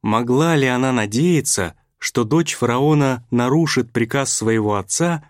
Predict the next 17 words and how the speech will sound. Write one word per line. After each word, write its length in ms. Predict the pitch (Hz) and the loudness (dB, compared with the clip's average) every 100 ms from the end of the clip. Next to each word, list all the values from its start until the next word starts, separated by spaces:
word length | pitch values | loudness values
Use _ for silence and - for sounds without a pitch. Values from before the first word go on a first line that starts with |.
| _ _ - | _ _ -4
и 120 | 120 | 0
возьмёт 500 | 120 113 123 180 170 | 2 2 2 0 0
под 140 | 139 - | -4 -2
свою 260 | 131 123 | 0 2
защиту 720 | 113 107 - 180 180 143 123 _ | 2 0 0 -2 0 0 -2 _
этого 300 | 143 151 131 | -6 0 0
еврейского 640 | 127 120 123 139 - 139 143 | 2 2 0 0 0 0 2
мальчика? 560 | 139 110 - - 90 _ _ _ _ _ _ _ _ | 0 -2 -6 -10 -16 _ _ _ _ _ _ _ _
Так 280 | - 127 147 | -4 -4 -2
горячо, 540 | 135 139 147 - 135 | -2 0 -2 0 -2
кажется, 420 | 127 123 123 117 117 | 0 -2 -2 -2 0
Мариам 360 | 110 107 110 | 0 0 0
ещё 300 | 107 101 - | 0 0 0
никогда 480 | 104 113 117 107 98 | 0 0 -2 -4 -2
не 100 | 95 | -2
молилась. 560 | 92 90 85 85 - - _ _ _ _ _ _ _ _ _ _ _ _ _ _ _ _ _ _ _ _ _ _ - | -2 -4 -6 -6 -8 -10 _ _ _ _ _ _ _ _ _ _ _ _ _ _ _ _ _ _ _ _ _ _ -2
Первой 520 | 110 156 170 180 151 | 0 2 2 0 -2